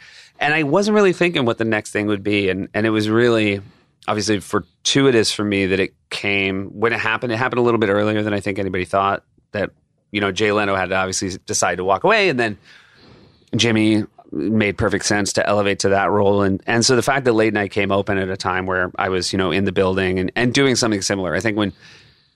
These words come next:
N B C executives were wondering who could sit behind a desk, it was lucky that I had the other job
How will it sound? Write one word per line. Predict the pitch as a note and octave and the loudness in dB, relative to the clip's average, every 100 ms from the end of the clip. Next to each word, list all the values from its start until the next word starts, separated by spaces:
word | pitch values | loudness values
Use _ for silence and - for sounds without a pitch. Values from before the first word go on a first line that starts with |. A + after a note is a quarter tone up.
| _ _ | _ _
N | - C3+ | -2 0
B | |
C | B2 B2+ | 0 2
executives | G#2+ A2 G#2 G#2+ F#2+ | 2 2 2 0 0
were | G#2 F#2+ G2 - _ | 0 0 -2 -6 _
wondering | A2 G#2+ G#2 G#2 | 0 2 2 2
who | G2+ A#2 | 2 2
could | A2+ F#2+ | 0 0
sit | A2+ | 0
behind | G2 G2 F#2+ | 0 0 0
a | F2+ | 0
desk, | G2 F#2 - - | 0 0 -4 -6
it | G2 | -2
was | F#2+ F2 - - - | -2 -2 -6 -12 -12
lucky | F#2+ G#2 F#2+ G2+ F#2 | -2 0 0 0 0
that | F#2 | 0
I | F2 F2+ | 0 -2
had | F2+ F2+ E2+ | -2 -4 -4
the | F2 - | -4 -2
other | F2+ F#2 | -2 -2
job | F2 F2+ F2+ E2+ | -2 -2 -2 -4